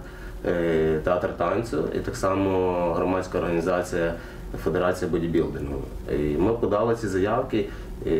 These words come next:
взагалі подала вісімдесят одна організація заявки, і всіх прийняли цю громадську раду. Тобто раз там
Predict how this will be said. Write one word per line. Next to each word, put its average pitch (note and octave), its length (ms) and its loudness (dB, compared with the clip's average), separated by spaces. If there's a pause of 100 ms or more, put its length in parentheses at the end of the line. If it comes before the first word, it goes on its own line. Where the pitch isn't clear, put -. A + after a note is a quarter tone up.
(140)
взагалі F#2+ 600 2 (100)
подала F#2 460 2
вісімдесят F#2 520 0
одна F#2 260 2 (360)
організація D2 680 0
заявки, F#2+ 460 0
і F#2+ 40 4
всіх G#2+ 220 0
прийняли D#2 460 0
цю D2+ 140 0
громадську E2 440 0
раду. - 220 0 (420)
Тобто F#2+ 540 2
раз G#2 240 4
там D#2 320 0